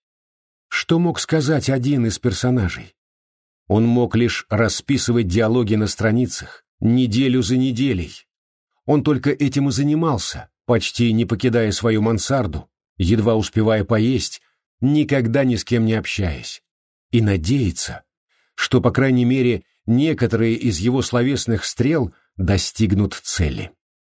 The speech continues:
Новая пьеса, её полный текст, заполняла все его мысли.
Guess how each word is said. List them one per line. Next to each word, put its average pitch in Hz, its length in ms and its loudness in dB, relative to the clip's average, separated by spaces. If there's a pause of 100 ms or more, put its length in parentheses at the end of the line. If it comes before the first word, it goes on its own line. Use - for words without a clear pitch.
(380)
Новая 110 600 2
пьеса, - 640 -2 (680)
её 98 340 2
полный 123 440 2
текст, - 520 -4 (460)
заполняла 110 640 2
все - 280 -2
его 90 200 0
мысли. 73 380 -6